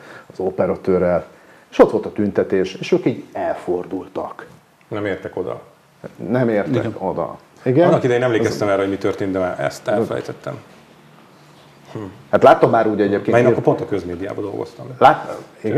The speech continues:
Speaker 2: Elfelejtettem, hogy mi
Speaker 1: Igen.
Speaker 2: történt ott akkor. De más ügyet kérdeztem.
Speaker 1: Nem, nem, más, más
Speaker 2: Eszembe jut.
Speaker 1: szögbe állították be őket, és nem is egyszer, meg később is mentek, de hát, eh, én láttam ilyet egyébként, eh, pont egy hete,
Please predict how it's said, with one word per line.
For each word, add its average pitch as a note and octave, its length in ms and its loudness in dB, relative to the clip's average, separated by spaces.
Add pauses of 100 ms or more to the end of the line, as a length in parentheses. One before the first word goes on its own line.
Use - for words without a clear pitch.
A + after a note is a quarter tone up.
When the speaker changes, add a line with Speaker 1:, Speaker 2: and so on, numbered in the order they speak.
Speaker 2:
Elfelejtettem, A2 440 -4
hogy F#2 120 -4
mi F#2 80 -2
Speaker 1:
Igen. F#2+ 140 -4
Speaker 2:
történt A#1+ 320 -10
ott - 160 -10
akkor. - 340 -8 (200)
De C3+ 200 2
más C#3 260 0
ügyet G2 200 -2
kérdeztem. - 380 0
Speaker 1:
Nem, D#3 120 6
nem, E3 140 6
más, D#3+ 260 6
más G#3 120 4
Speaker 2:
Eszembe F#2+ 100 2
jut. F#2+ 100 6
Speaker 1:
szögbe B2 160 6
állították A2 500 2
be A2 80 4
őket, B2 360 2
és G#2+ 220 -4
nem A2 160 0
is - 120 -2
egyszer, G#2+ 240 0
meg F#2+ 140 -2
később B2+ 380 -2
is G#2 140 -4
mentek, G#2 320 0
de G2+ 100 2
hát, G2 180 0
eh, G2+ 220 4
én G#2 80 2
láttam G#2 320 2
ilyet F#2+ 160 -2
egyébként, F#2+ 560 -2
eh, F#2 60 0
pont F#2+ 360 -2
egy F2 120 -6
hete, G#2+ 420 2